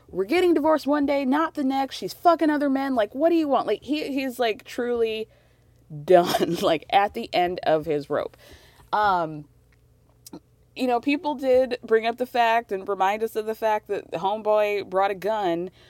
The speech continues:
to the last, uh, Atlanta reunion that they were at, where Kim embarrassed herself by saying that, like, racism didn't exist before social media or whatever the fuck she <laughs> tried to, tried to say.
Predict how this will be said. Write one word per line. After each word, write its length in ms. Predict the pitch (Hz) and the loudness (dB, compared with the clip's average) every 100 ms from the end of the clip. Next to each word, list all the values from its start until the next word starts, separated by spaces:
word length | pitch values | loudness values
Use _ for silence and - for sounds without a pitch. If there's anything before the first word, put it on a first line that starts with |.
| _ - | _ -10
to 400 | 220 196 190 180 | -6 -2 0 2
the 120 | 175 | 2
last, 540 | 180 196 208 - - - | 4 2 -2 -12 -10 -2
uh, 360 | 180 180 165 - | 0 0 0 -2
Atlanta 380 | 180 190 214 208 | -2 -2 -4 -2
reunion 720 | 208 208 233 220 175 170 190 _ _ _ _ - | -4 -4 -6 -4 -4 -6 -10 _ _ _ _ -6
that 120 | 180 | -2
they 160 | 190 180 | 0 2
were 140 | 180 | 2
at, 340 | - 180 180 180 | 2 2 2 0
where 360 | 180 175 170 | 0 2 0
Kim 640 | - 226 202 202 196 196 - | -2 -4 -4 -6 -10 -12 -6
embarrassed 640 | 202 185 185 208 214 - | -4 -2 0 0 -2 -4
herself 500 | 220 185 - 175 175 | -6 -6 -2 -2 -2
by 140 | - 175 | -2 -4
saying 380 | - 180 175 170 | -4 -4 -4 -2
that, 280 | 175 165 | -2 -2
like, 220 | 196 175 - | -4 -4 -2
racism 640 | 170 175 - 202 185 175 | -4 -4 -6 -6 -6 -4
didn't 300 | 170 170 170 | -4 -2 -4
exist 380 | 156 156 175 - | -4 -4 -4 -6
before 260 | 165 160 | -6 -6
social 380 | 160 165 180 190 | -2 -2 0 -2
media 340 | 165 165 151 139 | -6 -4 -2 0
or 140 | 160 | 2
whatever 280 | 170 180 175 | 4 2 2
the 80 | 165 | -2
fuck 220 | 139 - | -4 -4
she 120 | 160 | -6
<laughs> 0 | |
tried 280 | 156 - 220 | -8 -8 -8
to, 60 | 659 - - - | -8 -16 -20 -18
tried 300 | - 185 170 | -2 -2 -2
to 100 | - | -10
say. 260 | - - | -8 -8